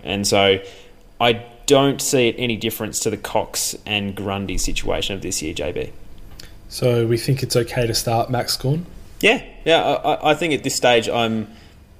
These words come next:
Speaker 1: not, um, kind of scared off picking Max just because Braden Preuss is there. And, uh, Braden Preuss has played, what, eight games and averaged sixty. Uh, he, he's not going to,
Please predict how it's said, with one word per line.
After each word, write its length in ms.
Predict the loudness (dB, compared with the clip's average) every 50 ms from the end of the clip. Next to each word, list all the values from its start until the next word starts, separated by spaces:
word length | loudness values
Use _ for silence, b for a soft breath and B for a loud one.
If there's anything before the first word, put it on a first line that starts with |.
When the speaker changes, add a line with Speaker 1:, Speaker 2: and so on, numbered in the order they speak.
| -20 -20 -20 -20 -16 -10
Speaker 1:
not, 600 | -6 -4 -2 2 4 4 4 4 2 -2 -6 -8 -8 -12 -12 -8
um, 640 | -4 -4 -2 -2 -2 -4 -4 -6 -8 -8 -10 -12 -14
kind 220 | -10 -6 -4 -4 -2
of 100 | -2 -2
scared 320 | -2 2 4 4 4 4
off 240 | 2 0 -2 -4 -6
picking 260 | -6 -6 -4 -4 -4
Max 260 | -4 -4 -4 -6 -6
just 180 | -8 -8 -6 -6
because 200 | -6 -6 -6 -4
Braden 320 | 0 0 2 2 0 -2
Preuss 240 | -4 -4 -4 -2 -2
is 100 | -2 0
there. 140 | 0 0 -2 B B B B B
And, 220 | -2 -2 0 2 2
uh, 100 | 2 4
Braden 280 | 4 4 2 2 2 2
Preuss 280 | 4 6 6 6 4
has 100 | 0 -2
played, 340 | 0 2 4 4 4 2 2
what, 340 | 0 0 0 -2 -8 -18 -8 -2
eight 220 | 0 0 0 0 0
games 480 | 2 2 2 2 0 -2 -4 -8 -10 B B B B B -6
and 120 | -2 -2
averaged 280 | -2 -2 -2 -4 -2 0
sixty. 440 | 0 0 -2 -4 -6 -8 -10 -10 -14 -20 -20 -20 -20 -20 -20 -20 -20 -20 -20 -6 0
Uh, 60 | 0
he, 260 | 2 2 2 0 -2
he's 260 | -2 -2 -2 -2 0
not 400 | 0 0 0 0 -2 -10 -8 -2
going 320 | 0 0 2 0 0 -2 -4
to, 520 | -4 -2 -2 0 0 0 -2 -2 -4 -6